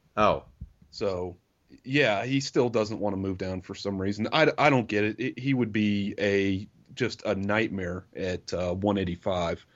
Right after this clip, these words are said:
Speaker 2: Um, and I think it's pretty clear that he just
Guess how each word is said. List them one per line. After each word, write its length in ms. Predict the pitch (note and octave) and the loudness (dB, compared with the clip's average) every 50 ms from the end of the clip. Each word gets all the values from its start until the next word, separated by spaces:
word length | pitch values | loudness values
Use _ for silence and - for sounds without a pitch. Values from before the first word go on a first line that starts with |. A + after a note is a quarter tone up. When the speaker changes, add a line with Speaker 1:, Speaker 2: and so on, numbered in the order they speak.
| _ - - _ _ _ _ _ - | _ -20 -20 _ _ _ _ _ -2
Speaker 2:
Um, 260 | E2 F2 F2+ F2+ - | 0 2 2 2 2
and 140 | A2+ B2 B2+ | 4 6 6
I 60 | A#2+ | 4
think 180 | B2 - C3+ G#2+ | 4 4 2 2
it's 160 | G#2+ G#2+ - | 2 0 -2
pretty 360 | - _ - - C#3+ A2 G#2 | -10 _ 0 0 2 2 2
clear 360 | G#2 - - G2+ G2 F#2+ F#2 | 0 0 2 4 4 4 4
that 240 | F2 F2 F2+ F2 - A2 | 2 0 -4 -4 -4 -6
he 140 | A2+ G#2 | -6 -6
just 240 | F#2 F#2 F#2 - - | -4 -4 -8 -8 -10